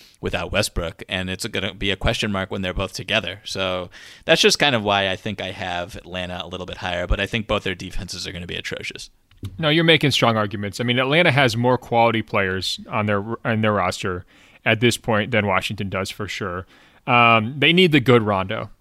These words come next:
Speaker 2: If they get the good Rondo, you can talk me into what you're describing. If they get the bad Rondo, the Sacramento Kings Rondo, um, you know,
Speaker 1: If it's a,
Speaker 2: then
Speaker 1: if it's a, if it's a good Rondo, just give that man his third ring.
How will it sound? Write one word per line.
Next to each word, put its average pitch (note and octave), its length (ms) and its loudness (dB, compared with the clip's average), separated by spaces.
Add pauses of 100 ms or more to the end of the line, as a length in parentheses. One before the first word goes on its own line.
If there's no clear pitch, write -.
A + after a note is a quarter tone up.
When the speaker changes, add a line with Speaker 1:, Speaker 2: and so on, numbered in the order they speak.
(140)
Speaker 2:
If A#2+ 120 -2
they D#3 120 6
get F3+ 160 4
the F3 80 4
good E3+ 220 4
Rondo, F3 300 4
you C#3 160 2
can A2+ 160 0
talk A#2+ 280 4
me A#2+ 80 2
into A2+ 140 2
what G#2+ 140 0
you're G#2 100 -2
describing. G2 560 -4
If G#2+ 140 -2
they B2 100 6
get C3+ 160 2
the C3+ 80 2
bad C3 300 4
Rondo, C#3 280 6
the A#2+ 100 2
Sacramento B2 480 2
Kings C#3 300 -2
Rondo, C#3+ 560 2
um, A2 600 4 (160)
you A#2 120 -2
know, G#2+ 160 2
Speaker 1:
If G#2+ 120 -2
it's A3 160 0
a, - 40 4
Speaker 2:
then A2 280 4
Speaker 1:
if C#3+ 120 2
it's A3 140 -4
a, D3+ 80 0 (220)
if C#3 120 -2
it's - 120 -4
a F3 80 0
good C3+ 240 4
Rondo, B2+ 800 2 (240)
just - 580 0 (140)
give C3 180 2
that B2+ 220 4
man A#2 360 0
his G#2+ 140 -2
third G#2 300 -2
ring. F2+ 380 -6